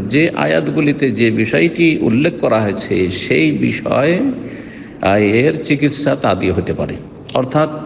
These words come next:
যেই সমস্যাটা অথবা যেই সমস্যার সমাধান কোরআন করিম আয়াতগুলিতে তুলে ধরা হয়েছে, বিষয়বস্তুর দিক থেকে সম্পর্ক যদি থাকে কোনো সমস্যার সাথে, তাহলে ওই আয়াতগুলি পাঠ করে দম করাটা উপকারী। যেমন জিন সংক্রান্ত আয়াতগুলি দিয়ে,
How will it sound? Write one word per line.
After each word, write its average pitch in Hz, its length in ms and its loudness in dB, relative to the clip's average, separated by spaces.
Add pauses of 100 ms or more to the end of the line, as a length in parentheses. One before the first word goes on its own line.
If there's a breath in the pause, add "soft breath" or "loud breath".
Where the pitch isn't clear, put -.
(120)
যেই 170 160 4
সমস্যাটা 151 720 -2 (480 loud breath)
অথবা 135 280 0
যেই 147 200 2
সমস্যার 160 440 -2
সমাধান 139 460 0 (100)
কোরআন 139 240 2
করিম 143 160 0
আয়াতগুলিতে 127 520 2
তুলে 135 240 2
ধরা 120 220 2
হয়েছে, 98 360 -2 (1300 loud breath)
বিষয়বস্তুর 160 640 2
দিক 143 160 0
থেকে 131 140 2
সম্পর্ক 120 500 0
যদি 117 180 2
থাকে 117 180 0
কোনো 117 180 0
সমস্যার 107 460 0
সাথে, - 320 -2
তাহলে 143 320 0
ওই 175 260 4
আয়াতগুলি 107 880 2 (100)
পাঠ 113 240 2 (100)
করে 95 320 0
দম 117 260 2
করাটা 92 360 0
উপকারী। - 500 0 (560 loud breath)
যেমন 123 320 0
জিন 160 200 2
সংক্রান্ত 165 520 0
আয়াতগুলি 131 420 2
দিয়ে, 107 400 2